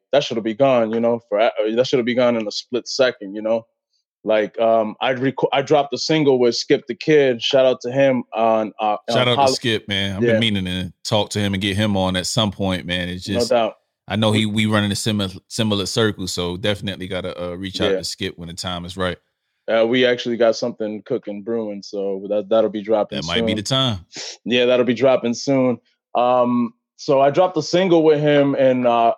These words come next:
Speaker 1: Halloween and, uh, January. I try to submit it to, like, you know, blogs and, you know, uh, s-, playlists and all, all this shit. And,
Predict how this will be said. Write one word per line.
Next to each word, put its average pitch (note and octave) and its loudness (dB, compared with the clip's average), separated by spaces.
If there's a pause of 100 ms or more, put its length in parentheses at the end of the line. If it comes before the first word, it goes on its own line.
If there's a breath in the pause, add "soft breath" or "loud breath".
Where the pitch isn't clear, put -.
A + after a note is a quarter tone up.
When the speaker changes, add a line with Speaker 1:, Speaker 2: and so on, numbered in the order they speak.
Speaker 1:
Halloween C#3+ 2
and, A#2+ 0
uh, A2+ 4 (120)
January. C#3 4
I B2+ 4
try C#3+ 2
to C#3 0
submit C3 0
it B2+ 0
to, - -6
like, G#2 0
you A#2+ -6
know, G2 -4
blogs B2 2
and, G#2+ -10
you C3+ -6
know, G#2+ -6 (240)
uh, G2+ -2
s-, F#2+ -8 (220)
playlists C3+ 0
and A2+ -4
all, E3+ 4
all F#3+ 6
this E3 2
shit. E3 2
And, A2+ -4